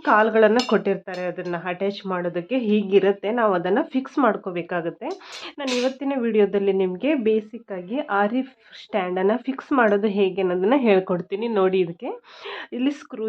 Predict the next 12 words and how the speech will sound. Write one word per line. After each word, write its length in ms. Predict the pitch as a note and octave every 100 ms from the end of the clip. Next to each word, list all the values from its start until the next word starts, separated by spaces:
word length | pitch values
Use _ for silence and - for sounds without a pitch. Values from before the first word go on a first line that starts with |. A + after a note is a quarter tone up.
| G#3
ಇರುತ್ತೆ, 320 | F#3 F3 B3 D4
ಎಲ್ಲ 140 | G3 G#3 -
ಸ್ಕ್ರೂನ 380 | - G3 G3+ G#3+
ಬಿಚ್ಕೊಳ್ತಾ 540 | G3+ - - F3 F3 F3
ಇದ್ದೀನಿ. 300 | F3 - G3+ F#4+ A#4+ _ _ _ _ _ _ _ _ _ _ _ _ _ _ _ - - _ _ _ _ _ _ _ _ _ _ - - _ _ _ _ _ _ _ _ _ - _ - - - - A3
ನೋಡಿ, 220 | F#3+ C4 G4
ಇಲ್ಲಿ 160 | G3+ G#3+ G#3
ನಾಲ್ಕು 340 | G3 A3 - B3+ -
ಕಾಲ್ಗಳಿದಾವೆ, 720 | F#3+ F#3+ G3 F#3+ F3+ F3+ C#4 C4
ಹಾಗೆ 240 | E3+ G#3 G3+
ನಾಲ್ಕು 260 | F3 F3+ A#3 -
ಸ್ಕ್ರೂ 260 | _ -